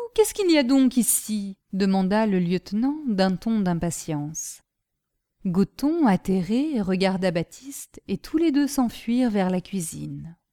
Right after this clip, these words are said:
Elle avait cru que Jean était instruit du retour de Stéphanette. Elle avait trop parlé. Qu'allait-il arriver ?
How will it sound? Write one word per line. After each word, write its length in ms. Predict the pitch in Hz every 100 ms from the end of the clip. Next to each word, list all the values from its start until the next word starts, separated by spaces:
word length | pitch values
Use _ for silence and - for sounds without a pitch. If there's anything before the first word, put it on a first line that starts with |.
| _ _ _ _ _ -
Elle 100 | 220
avait 180 | 226
cru 220 | 269 - 285
que 160 | 240
Jean 340 | 185 247 294 285
était 280 | 196 196
instruit 420 | 202 196 - 262 240
du 140 | 190
retour 400 | 185 175 190 180
de 80 | 170
Stéphanette. 640 | - 190 202 185 147 135 _ - - _ _
Elle 160 | - 180
avait 200 | 180 180
trop 220 | - 190
parlé. 600 | 185 214 190 151 135 147 _ _ _ _ _ _ -
Qu'allait-il 500 | 269 277 277 233 190
arriver ? 680 | 165 151 151 151 156 170